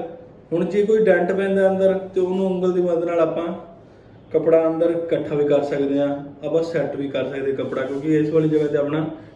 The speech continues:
ਜਿਹੜਾ ਕੱਪੜਾ ਆਪਣੇ ਕੋਲ ਐਕਸਟਰਾ ਪਿਆ ਹੋਇਆ ਹੈ। ਏਦਾਂ ਕਰਕੇ ਆਪਾਂ ਕੱਪੜੇ ਨੂੰ ਉੱਤੇ ਚੱਕ ਦਾਂਗੇ,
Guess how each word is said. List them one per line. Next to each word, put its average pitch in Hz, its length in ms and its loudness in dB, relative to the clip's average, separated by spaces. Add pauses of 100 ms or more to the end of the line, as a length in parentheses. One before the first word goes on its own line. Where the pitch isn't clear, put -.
(140)
ਜਿਹੜਾ 151 200 -2
ਕੱਪੜਾ 147 280 0
ਆਪਣੇ 147 160 0
ਕੋਲ 156 240 0
ਐਕਸਟਰਾ 139 360 -6
ਪਿਆ 131 280 -4
ਹੋਇਆ 120 180 -2
ਹੈ। 120 200 -8 (720)
ਏਦਾਂ 135 240 -4
ਕਰਕੇ 139 320 -2
ਆਪਾਂ 160 280 -4 (240)
ਕੱਪੜੇ 147 260 -4
ਨੂੰ 143 140 -2
ਉੱਤੇ 139 220 -4
ਚੱਕ 165 240 -2
ਦਾਂਗੇ, 180 280 -4